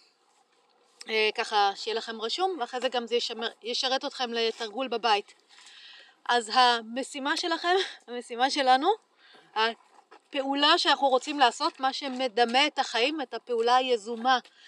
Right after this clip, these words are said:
שאנחנו רוצים לעשות, זה להיות עם תשומת לב לנשימה,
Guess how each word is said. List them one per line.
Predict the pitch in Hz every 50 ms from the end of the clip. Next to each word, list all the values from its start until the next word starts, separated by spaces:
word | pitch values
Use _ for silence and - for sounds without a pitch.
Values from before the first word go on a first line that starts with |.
| - _ _
שאנחנו | - - 247 240 240 240 247 233
רוצים | 226 226 - 285 262 247
לעשות, | 226 220 - 294 349 392 - _ _ _ _ _ _
זה | 208 196 233 247
להיות | 226 247 262 285 -
עם | 294 262
תשומת | 240 - 277 262 262 254 -
לב | 262 262 247
לנשימה, | 233 240 226 220 220 220 - - 226 214 226 262